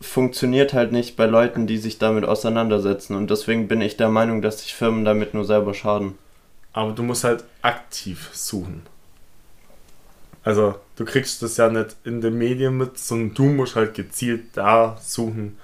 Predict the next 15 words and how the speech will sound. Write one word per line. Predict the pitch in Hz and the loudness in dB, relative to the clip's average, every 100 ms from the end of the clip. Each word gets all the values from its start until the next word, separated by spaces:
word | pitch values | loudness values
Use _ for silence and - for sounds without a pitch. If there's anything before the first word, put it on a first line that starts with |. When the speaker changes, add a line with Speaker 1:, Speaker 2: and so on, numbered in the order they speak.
| - - - | -20 -20 -10
Speaker 2:
um | 107 | -6
das | 104 104 | -4 -6
zu | - | -8
finden. | 92 104 98 - 98 - - - - - - - - | -6 -6 -6 -10 -14 -16 -20 -20 -20 -20 -20 -20 -14
Speaker 1:
Mhm. | - 117 113 - - - | -6 -4 -4 -8 -20 -6
Ja, | 113 107 107 | 4 6 6
klar. | - 104 104 - | 4 2 0 -10
Speaker 2:
Ja. | 95 95 - - - - - - - - | -10 -8 -10 -18 -20 -20 -20 -20 -12 4
Speaker 1:
Da, | 117 110 - - - | 8 8 4 -2 4
da | 117 | 6
kommt's | 131 120 120 | 6 4 4
jetzt | 117 - | -2 0
so | 117 113 - | 4 4 4
auf | - | 0
jeden | 117 110 110 107 110 | 0 2 2 0 -2